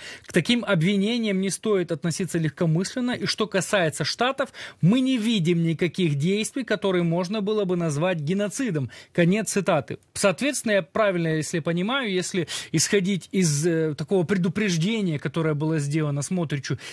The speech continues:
и Бен-Гвиру, Штаты поддерживают Израиль в их решениях в отношении сектора Газа,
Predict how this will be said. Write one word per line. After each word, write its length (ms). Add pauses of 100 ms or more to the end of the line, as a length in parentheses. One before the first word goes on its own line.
и 80
Бен-Гвиру, 720 (220)
Штаты 440
поддерживают 1300
Израиль 580
в 60
их 140
решениях 540
в 60
отношении 460
сектора 440
Газа, 440